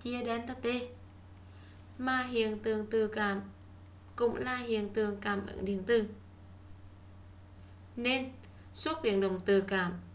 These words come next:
cũng được tính bởi công thức trừ delta phi chia delta T.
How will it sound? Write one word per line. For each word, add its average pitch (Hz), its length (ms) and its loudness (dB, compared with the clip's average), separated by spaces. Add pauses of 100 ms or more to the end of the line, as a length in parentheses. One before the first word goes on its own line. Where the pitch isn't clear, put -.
cũng 214 300 4
được 104 240 2
tính 180 260 -2
bởi 208 180 2
công 226 260 -4
thức 277 160 -4 (360)
trừ 220 340 6
delta 202 320 0
phi 233 300 -2 (560)
chia 220 220 4
delta 208 300 -2
T. 208 120 -4